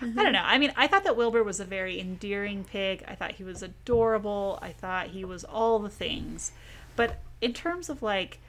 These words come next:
Speaker 2: a pig that is worth saving as some, like, miraculous,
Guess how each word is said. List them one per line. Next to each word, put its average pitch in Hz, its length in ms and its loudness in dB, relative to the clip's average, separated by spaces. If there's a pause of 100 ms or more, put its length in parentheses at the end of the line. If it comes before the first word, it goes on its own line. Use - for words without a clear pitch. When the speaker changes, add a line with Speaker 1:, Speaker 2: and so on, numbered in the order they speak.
(200)
Speaker 2:
a - 60 -4
pig 277 540 -4 (180)
that 202 160 -4
is 196 180 -8
worth 202 460 -4 (840)
saving 208 680 2
as 185 140 -4
some, 202 240 -4
like, 196 220 -6
miraculous, 185 1120 0